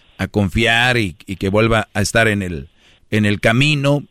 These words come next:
¿verdad? De, de poder ligar y tener una relación sana. Es-, eso es todo. No, no, no, es el caso menos complicado que he tenido aquí.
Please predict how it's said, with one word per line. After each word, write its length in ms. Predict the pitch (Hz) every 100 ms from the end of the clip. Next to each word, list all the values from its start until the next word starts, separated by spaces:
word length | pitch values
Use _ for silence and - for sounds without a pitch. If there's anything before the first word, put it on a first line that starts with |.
| _
¿verdad? 420 | 98 104 113 139 151
De, 220 | 120 104
de 160 | 101
poder 320 | 95 104 113 110
ligar 360 | 104 110 147
y 60 | 131
tener 180 | 104 117
una 120 | 123
relación 360 | 110 107 127
sana. 340 | 117 170 151 170 -
Es-, 220 | 214 -
eso 160 | 208 170
es 80 | 180
todo. 320 | 107 104 110
No, 140 | 120 135
no, 360 | 139 147 151 156
no, 240 | 151 156 143 -
es 180 | 151 147
el 120 | 139
caso 260 | 117 135 139
menos 200 | 135 127
complicado 500 | 117 101 110 123 120
que 100 | 117
he 20 |
tenido 320 | 98 110 113
aquí. 320 | 110 92 113